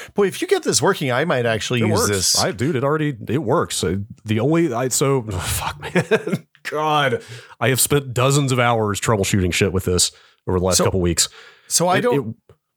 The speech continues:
Speaker 2: it works.
Speaker 1: I don't need the local archive, but not having the compute happening on this machine in my office would probably reduce
Speaker 2: Well, so
Speaker 1: the heat in
Speaker 2: the
Speaker 1: this office a
Speaker 2: problem,
Speaker 1: ton.
Speaker 2: the problem is,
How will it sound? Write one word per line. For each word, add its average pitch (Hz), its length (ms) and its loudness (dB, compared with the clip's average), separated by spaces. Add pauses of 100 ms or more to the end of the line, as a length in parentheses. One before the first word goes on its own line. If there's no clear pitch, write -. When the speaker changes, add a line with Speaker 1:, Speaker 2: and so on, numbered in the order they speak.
(140)
Speaker 2:
it - 20 2
works. 127 240 -2
Speaker 1:
I - 20 2
don't 208 160 2
need 185 200 0
the 170 360 -2
local 143 380 0
archive, 107 800 0 (140)
but 127 140 0
not 143 220 2
having 147 300 2
the 123 160 2
compute 131 460 -2
happening 113 360 0
on 107 140 2
this 104 180 0
machine 113 260 0
in 104 80 0
my 101 120 2
office 101 320 0
would 92 100 -6
probably 107 240 0
reduce 95 420 0
Speaker 2:
Well, 175 120 2
so 160 60 -2
Speaker 1:
the 117 60 2
heat 107 140 -2
in 107 140 -2
Speaker 2:
the 101 60 2
Speaker 1:
this - 120 0
office 165 300 2
a - 60 2
Speaker 2:
problem, 107 420 0
Speaker 1:
ton. 110 160 -4
Speaker 2:
the 120 80 0
problem 143 520 -2
is, 117 1120 0